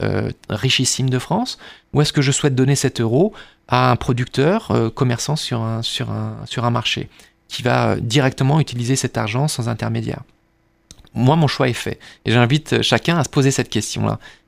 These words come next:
Que voulez-vous faire de cet euro que vous avez en main ? Est-ce que vous voulez continuer à aggraver le système ou est-ce que vous essayez de trouver des solutions avec cet euro ? Ça, c'est un exemple. Puis enfin, euh, sur la question du temps, je dirais que le temps que nous prenons,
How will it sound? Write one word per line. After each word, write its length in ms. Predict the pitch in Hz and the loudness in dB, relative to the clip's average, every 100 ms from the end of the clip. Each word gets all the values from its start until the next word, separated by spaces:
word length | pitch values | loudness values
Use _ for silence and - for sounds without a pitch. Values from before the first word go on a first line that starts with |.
| _ | _
Que 220 | - 226 | 0 2
voulez-vous 460 | 202 151 135 127 123 | 2 2 2 2 -2
faire 340 | - 123 147 | 0 0 0
de 80 | 120 | -2
cet 300 | - 104 - | -2 -2 -2
euro 200 | 110 117 | 0 0
que 60 | 110 | -2
vous 140 | 104 | -4
avez 180 | 110 113 | -2 0
en 160 | 110 | 0
main ? 160 | 110 113 120 - _ _ | 0 -2 -6 -20 _ _
Est-ce 120 | - | -6
que 80 | - | 0
vous 80 | 120 | 2
voulez 180 | 120 120 | 2 2
continuer 400 | - 170 156 160 | 2 0 2 2
à 40 | |
aggraver 240 | 147 147 147 | 2 2 2
le 40 | |
système 480 | - 151 - 165 175 | 0 -4 -2 -2 -2
ou 100 | 123 | -4
est-ce 80 | 123 | -6
que 80 | - | -4
vous 220 | 117 120 113 - 110 | -4 -2 -4 -4 -6
essayez 240 | - 113 | -4 -4
de 40 | |
trouver 220 | - 110 104 | -6 -2 -2
des 80 | |
solutions 480 | 113 - 98 - 110 | 0 -2 -2 -2 -2
avec 220 | 101 98 | -4 -6
cet 180 | - - | -8 -8
euro ? 220 | 92 - - - _ _ _ 156 | -10 -10 -16 -20 _ _ _ -2
Ça, 60 | |
c'est 220 | 156 131 | 0 0
un 80 | 120 | 0
exemple. 420 | 110 104 117 - - _ _ _ - | 0 -2 -6 -8 -20 _ _ _ 0
Puis 120 | 156 | 2
enfin, 340 | 143 151 180 | 2 2 4
euh, 220 | 143 120 - | 4 4 0
sur 180 | - 135 | -2 -2
la 80 | 127 | 0
question 220 | 135 156 | 0 0
du 120 | 127 | -2
temps, 300 | - 120 135 _ _ _ _ _ | -2 -4 -4 _ _ _ _ _
je 60 | 113 | -2
dirais 300 | 117 135 160 | 0 0 0
que 260 | 127 110 - | 2 2 4
le 140 | 123 | 2
temps 160 | - 202 | 2 2
que 140 | 123 | 4
nous 120 | 123 | 2
prenons, 640 | - - 113 135 165 113 | 2 0 2 4 2 0